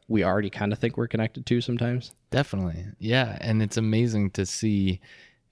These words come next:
Speaker 2: you have these friendships throughout your life that you've cultivated,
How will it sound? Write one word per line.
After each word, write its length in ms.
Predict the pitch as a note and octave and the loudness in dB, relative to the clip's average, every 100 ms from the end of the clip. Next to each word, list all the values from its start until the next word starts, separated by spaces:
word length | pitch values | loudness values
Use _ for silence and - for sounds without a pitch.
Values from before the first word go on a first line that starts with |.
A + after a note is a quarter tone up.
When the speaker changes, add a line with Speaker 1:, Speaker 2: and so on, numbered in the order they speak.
| _ | _
Speaker 2:
you 360 | - G2+ A2+ A2 | -6 2 4 6
have 260 | G#2+ G#2+ G2+ | 6 4 2
these 160 | F#2 | 0
friendships 800 | - G#2 - F#2 - - - - - _ - | 2 0 2 -2 -2 -8 -8 -12 -16 _ -10
throughout 300 | - F#2+ F2+ | -2 0 2
your 120 | G#2+ | 0
life 340 | F#2+ E2 E2+ - | 0 -2 -4 -2
that 140 | E2+ | -2
you've 340 | E2+ E2+ E2 - | 0 0 -2 -2
cultivated, 800 | F#2 F2 E2 D#2 D#2 D#2+ F2 | 0 0 0 0 2 0 -4